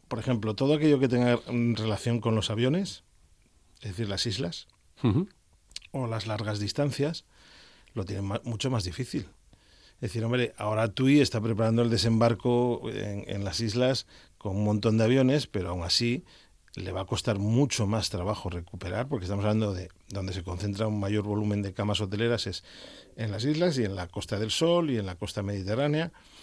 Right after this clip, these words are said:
Speaker 1: y necesa-, necesariamente necesitan esa afluencia, esa llegada de turistas extranjeros, y bueno, eh, también en alguna medida nacionales, pero por avión,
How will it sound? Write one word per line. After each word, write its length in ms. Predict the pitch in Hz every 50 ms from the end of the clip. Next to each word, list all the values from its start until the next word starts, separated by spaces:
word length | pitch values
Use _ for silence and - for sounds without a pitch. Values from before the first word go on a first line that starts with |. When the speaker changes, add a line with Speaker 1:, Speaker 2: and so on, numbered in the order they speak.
| - - - - - - - - - - - - - _ - _ _ _ _ _ _ -
Speaker 1:
y 120 | 165 135
necesa-, 520 | 120 120 - - 107 - - 107 107 - - -
necesariamente 800 | 120 120 113 101 107 101 117 120 120 120 123 127 127 127 160
necesitan 580 | 160 135 110 117 104 - 131 120 107 135 131 127
esa 180 | 120 - 139 123
afluencia, 540 | - - 120 120 120 123 123 - - 143 127
esa 160 | - 117 117
llegada 400 | 113 113 107 110 117 117 120 120
de 140 | 113 117 107
turistas 400 | - 107 110 107 101 - 123 117
extranjeros, 680 | 95 - 117 101 92 - 110 104 113 123 120 - - _ _ - - _ _ -
y 40 |
bueno, 160 | - 165 175 131 - -
eh, 360 | - - - - - - -
también 260 | - - 104 110 110
en 260 | 117 117 117 113 113 -
alguna 300 | 117 113 107 120 120 117
medida 240 | 117 120 120 117
nacionales, 540 | 113 117 107 - 110 117 120 127 139 143 -
pero 220 | - - 104 101 92
por 200 | - 101 87 87
avión, 280 | 87 95 95 90 85